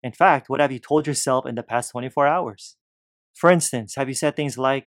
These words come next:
"I'm poor," or, "I'm sick," or, "I'm not happy," things like that? If so, well then, here's Neville's advice. Completely change your mental diet. Change your words. Flip 'em. Boldly say within yourself, "I am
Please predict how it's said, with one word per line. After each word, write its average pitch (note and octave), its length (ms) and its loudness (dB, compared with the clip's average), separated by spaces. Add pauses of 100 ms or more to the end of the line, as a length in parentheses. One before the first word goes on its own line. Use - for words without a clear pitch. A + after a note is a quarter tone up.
(100)
"I'm B2+ 220 -6
poor," B2 460 -6 (280)
or, A#2+ 400 -4
"I'm A#2+ 160 -8
sick," - 440 -8 (260)
or, A#2+ 80 -6
"I'm A2+ 160 -4
not C3 160 -2
happy," A2 420 -8
things D3 180 -4
like C3 180 -4
that? A2 240 -6 (800)
If - 120 -14
so, B2 460 -6 (120)
well A2 160 -6
then, C3+ 240 -10 (280)
here's A#2 220 -10
Neville's C#3 260 -2
advice. D3 540 -2 (760)
Completely E3+ 600 -4
change C3+ 640 -8
your C#3+ 100 -4
mental D#3+ 300 -4
diet. A2+ 320 -4 (200)
Change F3+ 480 -2
your D#3 140 2
words. C#3 540 -4 (140)
Flip - 320 -2
'em. - 180 -2 (480)
Boldly F3 480 2
say F3 280 -4
within D3 360 -4
yourself, C3+ 500 -4 (260)
"I D#3+ 300 0
am E3+ 420 -2